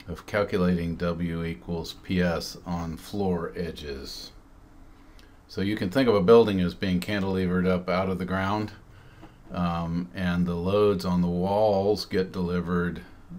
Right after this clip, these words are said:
subsequently to the floor edges, and then the diaphragm floors deliver that load to other parts of the building, um, m-, most specifically the lateral wind bracing system.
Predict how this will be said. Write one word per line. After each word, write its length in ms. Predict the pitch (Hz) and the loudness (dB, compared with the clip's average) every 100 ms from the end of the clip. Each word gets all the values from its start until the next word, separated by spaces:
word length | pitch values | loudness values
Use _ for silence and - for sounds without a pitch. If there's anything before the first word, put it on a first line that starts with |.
| - | -14
subsequently 920 | - - 90 - - 87 76 82 80 - | -12 -4 -4 -6 -8 -8 -6 -8 -8 -10
to 460 | - 87 82 80 - - | -4 -4 -2 -6 -10 -10
the 100 | 90 | -10
floor 480 | 90 - 104 95 87 | -8 -4 -2 2 0
edges, 640 | 85 - 87 98 92 - - - - - - | 0 -2 -2 -2 -4 -12 -18 -20 -20 -20 -12
and 220 | 87 85 | -4 -2
then 220 | 87 85 | 0 -2
the 240 | 82 82 78 | -2 -6 -6
diaphragm 760 | 95 92 92 87 92 87 85 | -2 0 0 -2 -2 -2 -4
floors 680 | - - 95 92 90 85 80 | -8 -6 -2 0 0 0 -6
deliver 400 | - 85 87 82 | -8 -6 -4 -4
that 260 | 80 76 80 | -6 -6 -8
load 320 | 82 80 80 | -8 -8 -10
to 260 | - 78 | -10 -8
other 240 | 85 80 80 | -8 -6 -8
parts 440 | - 87 80 - | -8 -6 -6 -10
of 60 | - | -14
the 40 | |
building, 640 | - 95 95 87 85 80 78 - - - - | -8 -4 -4 -4 -6 -8 -10 -18 -20 -20 -16
um, 340 | - 76 73 - - | -10 -10 -8 -10 -8
m-, 180 | 85 - | -10 -8
most 260 | 87 78 | -8 -8
specifically 1040 | - - - 92 87 80 - 80 78 76 73 | -10 -12 -6 -4 -4 -8 -6 -6 -6 -8 -10
the 100 | 80 | -10
lateral 560 | 76 82 82 80 78 76 | -6 -2 -2 -2 -8 -8
wind 260 | 85 82 | -8 -8
bracing 460 | 76 76 76 78 69 | -6 -6 -8 -12 -14
system. 540 | - 78 - 98 95 | -10 -10 -8 -4 -4